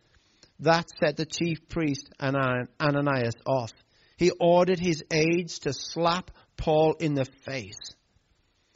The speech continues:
Paul shot back, "God will slap you down.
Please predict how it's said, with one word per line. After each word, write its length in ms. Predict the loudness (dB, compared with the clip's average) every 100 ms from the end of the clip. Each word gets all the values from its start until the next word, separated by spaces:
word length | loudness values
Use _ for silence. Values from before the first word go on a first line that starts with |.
| _ -12
Paul 240 | -2 0 0
shot 220 | -4 -6
back, 320 | -6 -8 -10 -20 _
"God 220 | -2 0 0
will 80 |
slap 360 | -4 -4 -4 -2
you 160 | 0 0
down. 360 | -2 -6 -10